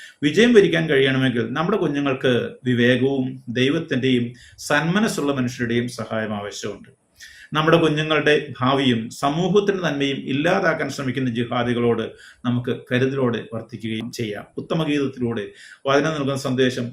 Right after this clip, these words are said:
നമ്മുടെ മക്കൾ മറന്നുപോകാതിരിക്കട്ടെ. ജെറൂസലേം പുത്രിമാരെ, സമയമാകുന്നതിന് മുമ്പ്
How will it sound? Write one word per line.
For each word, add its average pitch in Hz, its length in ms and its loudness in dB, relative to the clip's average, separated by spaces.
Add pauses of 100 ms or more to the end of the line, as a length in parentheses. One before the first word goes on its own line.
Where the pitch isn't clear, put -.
നമ്മുടെ 135 240 0
മക്കൾ 123 280 0
മറന്നുപോകാതിരിക്കട്ടെ. 117 1080 -2 (320)
ജെറൂസലേം 127 420 2
പുത്രിമാരെ, 117 760 -2 (500)
സമയമാകുന്നതിന് 120 840 0
മുമ്പ് 110 340 -6